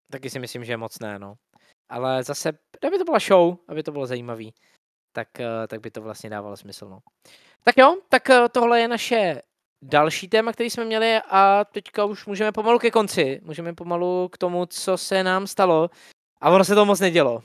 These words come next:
by the way, teď. Eh, nedělo se prakticky nic, takže já vlastně nemám žádný Flash News.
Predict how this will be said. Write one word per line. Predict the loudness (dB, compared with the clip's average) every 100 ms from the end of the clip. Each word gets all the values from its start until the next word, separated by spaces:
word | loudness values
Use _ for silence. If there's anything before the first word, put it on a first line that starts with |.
| -8
by | -4 -4
the |
way, | -2 -4 -6
teď. | -16 _ -20 -18 -16 -14 -14 -14
Eh, | -12
nedělo | -8 -8
se | -8
prakticky | -8 -8 -8 -10
nic, | -6 -4 -4 -8 -20 _ _ _ _
takže | -10 -6 -2 -4 -2
já | 0 0
vlastně | 0 -4
nemám | -4 -4 -4 0
žádný | 0 0 -4
Flash | -8 -8 -10
News. | -20 -20 -20